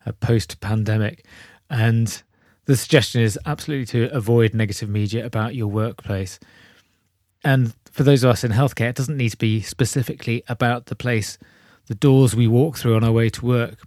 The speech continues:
But in the U K, it's the N H S in general. For wherever you work, it can be any aspect of healthcare. We can feel very personal about it. And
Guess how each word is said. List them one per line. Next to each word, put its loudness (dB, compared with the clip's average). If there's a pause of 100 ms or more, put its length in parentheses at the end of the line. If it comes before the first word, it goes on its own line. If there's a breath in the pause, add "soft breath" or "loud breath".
But -10 (100)
in -4
the 0
U 0
K, -4
it's -10
the -8
N -2
H -6
S -8
in -4
general. -4 (920 soft breath)
For -2
wherever 2
you 4
work, 2
it -12
can -6
be -2 (340)
any 4
aspect -2
of -6
healthcare. -2
We -4
can -6
feel 0 (320)
very 2
personal 2
about -2
it. -8 (440 soft breath)
And 0